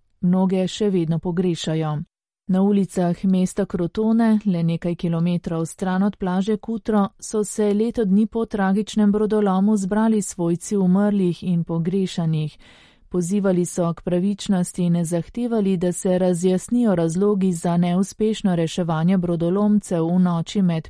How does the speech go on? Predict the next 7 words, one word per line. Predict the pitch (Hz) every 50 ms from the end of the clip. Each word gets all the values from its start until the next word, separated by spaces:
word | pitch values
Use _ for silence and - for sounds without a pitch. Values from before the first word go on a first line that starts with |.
| -
petindvajsetim | - 214 214 214 - 190 180 175 180 185 185 196 196 - - 175 - - 170 165 165
in | 170 165 165 170 170
šestindvajsetim | - - 214 208 - - 220 214 208 175 165 160 160 165 - - 190 - 185 170 170
februarjem | - - 208 220 208 196 196 185 180 180 180 180 185 180
dva | 175 175 170 175 170
tisoč | - 190 180 - - 185 175 170 - -
triindvajset. | - - 170 160 165 165 165 165 160 165 175 165 160 156 - - - 165 156 147 -